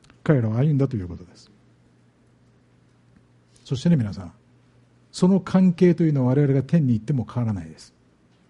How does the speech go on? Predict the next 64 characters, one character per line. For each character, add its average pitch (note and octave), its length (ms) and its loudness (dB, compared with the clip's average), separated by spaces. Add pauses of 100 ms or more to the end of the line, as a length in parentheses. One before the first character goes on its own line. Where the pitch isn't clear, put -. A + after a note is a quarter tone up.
(640)
こ F3 140 4
の F#3 120 6
方 G3 220 4
は C#3 320 2 (680)
永 F3+ 280 6
遠 F3 80 6
に F3 100 4
神 G3 280 2
な G2+ 120 -4
ん D2+ 80 -16
で E2+ 80 -20
す。 - 160 -20 (1000)
こ - 160 4
の F#3+ 100 6
方 F#3 220 4
は D3+ 100 4
す - 220 0
べ G#3 100 8
て F#3+ 140 0
の D#3 220 -2 (720)
も E3+ 120 4
の E3 100 6
を D3+ 40 4
お C#3+ 100 0
作 - 220 0
り F3+ 100 6
に E3+ 60 6
な E3 120 4
っ E3 60 -10
た B2+ 200 -2
創 G#3 400 4
造 G3 180 6
主 C#3+ 220 -2
な C#3 80 -4
る B2+ 80 -2
お B2 60 -4
方 C3 200 -4
で A#2+ 80 -2
あ B2 60 0
り、 A#2 80 0
す - 280 -2
べ G#3 140 6
て G#3 100 2
の D#3+ 120 2
被 - 140 -6
造 F3+ 200 4
物 C#3 220 -2
か E3 100 0
ら C#3 100 0 (1200)
崇 D#3 240 2
拝 D3 120 4
を C#3 60 4
受 C3+ 80 2
け D#3 80 2
る C#3 60 2
に B2 100 0
ふ F#2+ 80 -8
さ - 80 -6
わ A2+ 100 -2
し G#2+ 80 -6
い G#2+ 60 -6
方 G#2 80 -14
で - 180 -20
す。 - 140 -20